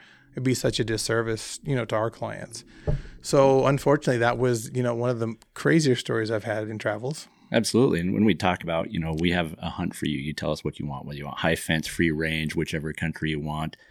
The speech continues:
Speaker 2: whether you want five star, sleep in a tent, or your Econo Lodge experience in
Speaker 1: Yeah,
Speaker 2: Zimbabwe. Um,
Speaker 1: exactly.
Speaker 2: I guess you even have the, you know, you wanna be the one that's being pursued hunt <laughs> if, if we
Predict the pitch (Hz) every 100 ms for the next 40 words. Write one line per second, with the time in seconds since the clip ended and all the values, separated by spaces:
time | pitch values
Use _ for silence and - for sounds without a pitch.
0 | - - - 80 80 76 - 80 80 80
1 | - 76 78 76 - 82 78 78 71 73
2 | 78 - 76 73 71 73 67 - 85 76
3 | 76 76 - - - 78 78 - - _
4 | - - _ - - - 113 113 90 90
5 | 87 90 87 - 98 95 - 87 - -
6 | - - - _ - - - - 98 131
7 | 131 127 123 113 117 113 120 113 110 95
8 | 101 104 98 98 92 110 104 92 90 90
9 | 90 85 82 85 85 82 82 78 - -
10 | - 85 80 73 82 - 82 73 73 -
11 | _ - _ 95 78 - - - - 127
12 | - - 147 - 117